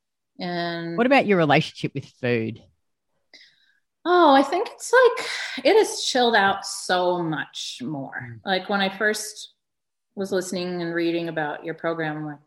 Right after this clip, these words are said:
Speaker 1: "That's boring. I'm not gonna eat carrot salad every day. That's freaking boring." You know, like, eat the same thing every day. But then I realized that it's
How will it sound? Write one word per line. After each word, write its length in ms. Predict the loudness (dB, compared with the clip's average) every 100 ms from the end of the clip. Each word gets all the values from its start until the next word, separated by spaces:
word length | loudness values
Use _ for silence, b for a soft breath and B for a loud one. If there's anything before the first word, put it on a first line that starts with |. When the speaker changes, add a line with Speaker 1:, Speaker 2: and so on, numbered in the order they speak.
| -18
Speaker 1:
"That's 180 | -18 _ _ -10
boring. 560 | -8 -6 -8 -8 -10 -10
I'm 80 | -12
not 100 | -10
gonna 140 | -10 -12
eat 180 | -14 _ _ _
carrot 440 | -20 -16 -14 -14 -16
salad 400 | -14 -12 -10 -12
every 220 | -14 -16
day. 220 | -16 -14
That's 260 | -14 -16 -20 _
freaking 320 | -18 -12 -12 -12
boring." 480 | -14 -14 -12 -12 -6
You 120 | 0
know, 200 | 4 4
like, 320 | 6 6 4 B B -2
eat 140 | 0
the 80 | 0
same 320 | -2 -2 -2
thing 180 | -2 -4
every 200 | -4 -4
day. 300 | -4 -4 -6 B B -6
But 120 | 2
then 180 | 2 2
I 120 | 2
realized 840 | 4 4 4 4 2 -2 -6 -14 2
that 340 | 6 6 4 -2 -16 _ _ _ -4
it's 300 | -4 -4 -10